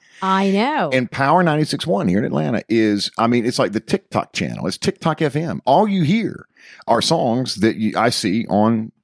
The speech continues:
Speaker 2: TikTok.
Speaker 1: Well, it's probably the other way, too, that they take 'em from
Speaker 2: Uh,
Speaker 1: there, take 'em
Speaker 2: yeah,
Speaker 1: from
Speaker 2: of course.
Speaker 1: radio.
Speaker 2: Well, it's more that, I
Speaker 1: And
Speaker 2: would
Speaker 1: that's what, it's so funny because that's what I used to say to you all the time. And you, you kind
Speaker 2: But
Speaker 1: of
Speaker 2: I, but I didn't have anything to do with that either.
Speaker 1: No, I know that. But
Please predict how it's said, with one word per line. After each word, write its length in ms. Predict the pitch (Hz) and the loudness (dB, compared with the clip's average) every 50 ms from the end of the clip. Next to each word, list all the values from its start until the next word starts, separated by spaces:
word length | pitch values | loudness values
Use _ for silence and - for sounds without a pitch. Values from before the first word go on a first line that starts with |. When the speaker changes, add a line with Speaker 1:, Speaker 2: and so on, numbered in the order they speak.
| _ _ - | _ _ -4
Speaker 2:
TikTok. 500 | - 208 - - - - - - - - _ _ _ _ _ _ _ _ _ - | -4 -2 -2 -2 -6 -6 -6 -12 -18 -20 _ _ _ _ _ _ _ _ _ -2
Speaker 1:
Well, 100 | 220 226 | 0 0
it's 100 | 208 - | 0 0
probably 240 | - 226 214 185 175 | 0 0 2 2 2
the 100 | 170 160 | 0 0
other 140 | 156 170 156 | -2 -2 -2
way, 120 | 143 143 | -2 -4
too, 280 | 143 - 196 185 151 135 | -4 -2 -2 -2 -2 -2
that 100 | 135 127 | -4 -4
they 160 | 151 147 143 | -6 -6 -6
take 240 | - - 131 135 - | -6 -8 -10 -8 -10
'em 140 | 127 123 | -12 -12
from 160 | - 131 123 127 | -12 -14 -12 -6
Speaker 2:
Uh, 160 | 131 - 185 | -2 -2 -2
Speaker 1:
there, 200 | 156 - 120 - | -2 -2 -8 -10
take 200 | - - 156 - | -8 -6 -4 -4
'em 20 | |
Speaker 2:
yeah, 60 | - | -4
Speaker 1:
from 20 | 147 | -4
Speaker 2:
of 60 | 156 | -4
course. 100 | 170 175 | -4 -4
Speaker 1:
radio. 140 | 147 135 135 | -2 0 2
Speaker 2:
Well, 120 | 127 87 73 | 2 2 2
it's 80 | - - | 0 -2
more 120 | 71 69 | -4 -2
that, 280 | 67 85 78 64 58 55 | -2 -2 -4 -4 -4 -4
I 40 | - | -4
Speaker 1:
And 40 | - | 0
Speaker 2:
would 80 | 196 | 0
Speaker 1:
that's 160 | 220 233 233 | 0 0 0
what, 160 | - 254 - 226 | 0 -2 -2 -2
it's 160 | 185 - - | -4 -2 -2
so 140 | 185 170 165 | -2 -2 -2
funny 200 | - 196 226 247 | -4 -4 -2 -2
because 200 | 214 202 214 202 | -2 -2 -2 0
that's 160 | 226 254 - | 0 0 2
what 80 | - 277 | 2 2
I 40 | 285 | 2
used 120 | 285 - | 2 0
to 100 | - 262 | -2 -4
say 140 | - 294 294 | -2 -2 -2
to 80 | 285 | -2
you 100 | 302 330 | -2 -2
all 120 | 330 311 254 | -2 -4 -4
the 80 | 233 | -4
time. 240 | - 220 202 196 190 | -4 -4 -6 -4 -2
And 120 | 226 226 240 | -2 -2 -2
you, 280 | 262 277 262 240 220 - | -2 -2 -4 -6 -6 -8
you 220 | 202 220 269 262 | -8 -6 -6 -6
kind 260 | - - - - - | -6 -2 0 2 2
Speaker 2:
But 20 | 339 | 4
Speaker 1:
of 120 | 294 226 | 2 2
Speaker 2:
I, 40 | 240 | 2
but 280 | 196 175 - 220 208 - | -2 -2 0 0 0 2
I 140 | 170 190 180 | 2 0 0
didn't 200 | 165 202 175 170 | 0 0 0 -2
have 120 | 170 156 | -2 -2
anything 180 | 147 127 123 104 | -4 -6 -6 -8
to 60 | 92 | -8
do 160 | 82 107 107 | -4 -2 -2
with 80 | 87 76 | 0 0
that 120 | 67 67 | -2 -2
either. 360 | 71 67 60 53 52 - - - - - - - | -4 -4 -6 -8 -10 -14 -18 -18 -20 -20 -14 -6
Speaker 1:
No, 180 | - 269 277 247 | -2 2 4 4
I 120 | 214 214 | 4 2
know 160 | 214 202 185 170 | 2 0 0 0
that. 260 | 156 143 - - - | -2 -6 -10 -12 -10
But 240 | - 180 208 180 - | -4 -4 -4 -4 -4